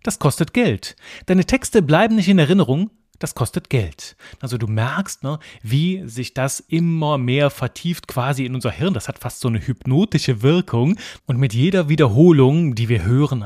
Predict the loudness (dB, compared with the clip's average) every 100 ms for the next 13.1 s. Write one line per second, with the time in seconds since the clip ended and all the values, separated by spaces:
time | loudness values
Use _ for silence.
0 | -4 -4 -2 -6 -6 -6 -6 -6 -8 -4
1 | -2 -2 -4 -2 -2 -4 -8 -12 -12 -8
2 | -4 -2 0 0 -2 -4 -6 -6 -2 -2
3 | 0 0 0 -4 -14 -20 -20 -4 0 2
4 | 2 2 0 -2 -2 0 0 0 -2 -6
5 | -10 -6 -4 -4 -2 -2 0 0 -4 -14
6 | -18 _ _ _ 0 2 0 -2 -4 -2
7 | -2 2 2 4 2 2 -2 -4 -8 -16
8 | -12 -8 -8 -8 -6 -4 -4 -4 -10 -20
9 | _ -20 -10 -2 2 2 0 2 2 2
10 | -2 -4 -4 -6 _ _ -12 -8 -6 -8
11 | -4 -2 -2 -6 -8 -14 -20 _ -20 -14
12 | -8 -8 -2 0 0 -2 -6 -8 -6 -6